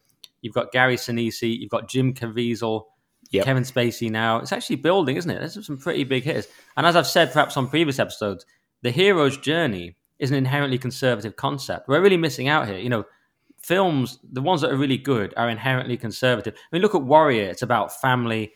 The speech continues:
Speaker 1: It's about m-, the struggle of masculinity. It's one of the great films. Look at any Clint Eastwood film, really. And they, you know, there's about, they're about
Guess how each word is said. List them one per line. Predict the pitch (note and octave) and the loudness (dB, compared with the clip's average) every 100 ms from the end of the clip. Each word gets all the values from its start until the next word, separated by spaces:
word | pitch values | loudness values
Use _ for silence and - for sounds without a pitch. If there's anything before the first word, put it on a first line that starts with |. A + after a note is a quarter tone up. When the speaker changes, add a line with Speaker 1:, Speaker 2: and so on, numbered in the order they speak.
| _ | _
Speaker 1:
It's | - | -16
about | G#2+ A#2+ A2 | 2 4 4
m-, | A#2 C3+ C3+ | -2 -10 -12
the | |
struggle | G#2 - B2+ A2+ | -8 0 0 0
of | B2 | -2
masculinity. | B2 A2+ B2 A#2 G#2+ A#2+ | -2 -2 -4 -4 -4 -4
It's | |
one | F3+ | 0
of | B2 | -2
the | G#2+ | -2
great | A#2 A2 - | -2 -4 -4
films. | A2+ - _ - | -8 -8 _ -4
Look | F#3+ | -2
at | F#3 | 0
any | D#3+ D#3+ D#3 | 0 0 0
Clint | C#3 C#3 | 0 -2
Eastwood | C#3 C#3+ C3+ G#2+ | 0 -2 -4 -10
film, | - G2 F#2+ | -6 -6 -6
really. | F#2 E2+ - _ _ _ - | -10 -12 -16 _ _ _ -10
And | A2 | -4
they, | A2+ | -4
you | B2 | -2
know, | B2 G2+ | -4 -4
there's | G#2 | -6
about, | G#2+ A2+ G#2 A#2 | -4 -4 -4 -6
they're | A2+ | -6
about | G#2+ G#2 - | -6 -6 -10